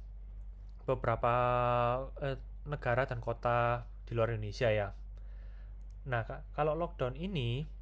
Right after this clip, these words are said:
melarang seluruh warganya keluar rumah dan tidak boleh melakukan aktivitas apapun ya. Aktivitas apapun.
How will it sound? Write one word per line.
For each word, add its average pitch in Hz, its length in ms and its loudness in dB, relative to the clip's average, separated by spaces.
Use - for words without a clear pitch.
melarang 160 480 0
seluruh 170 400 0
warganya 143 640 0
keluar 151 240 2
rumah 147 400 -2
dan 139 160 -2
tidak 131 320 -4
boleh 127 160 0
melakukan 156 320 -4
aktivitas 147 800 -8
apapun 123 480 -2
ya. 101 160 -6
Aktivitas 147 800 -6
apapun. 127 480 -2